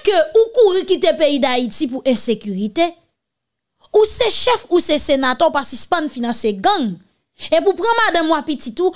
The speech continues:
ou al serre aux États-Unis parce qu'on est là, eh bien, si yon moun mouri, gon l'État responsable qui a mené enquête pour connaître qui est-ce qui la cause moun sa mouri. Moun pa ka touye moun n'importe façon, même sous tan des armes fait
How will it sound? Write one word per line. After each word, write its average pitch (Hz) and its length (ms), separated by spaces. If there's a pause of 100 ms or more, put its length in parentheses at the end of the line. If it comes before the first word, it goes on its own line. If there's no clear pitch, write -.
(120)
ou 349 160
al 311 160
serre 339 480
aux 285 80
États-Unis 254 560
parce 277 200
qu'on 247 340
est 240 120
là, 262 200 (320)
eh 294 80
bien, 294 200
si - 220
yon 339 160
moun 285 240
mouri, 302 380 (520)
gon 359 220
l'État 330 340 (120)
responsable 294 720
qui - 80
a 269 140
mené 277 280
enquête 269 340
pour 262 140
connaître 277 320
qui 453 400
est-ce - 160
qui 302 100
la 269 140
cause 240 340
moun 214 180
sa 190 180
mouri. 190 200 (120)
Moun 403 280
pa 392 160
ka 349 180
touye 320 300
moun 339 260
n'importe 294 340
façon, 285 360 (160)
même 403 160
sous 359 140
tan 330 140
des 277 280
armes 277 180
fait 277 200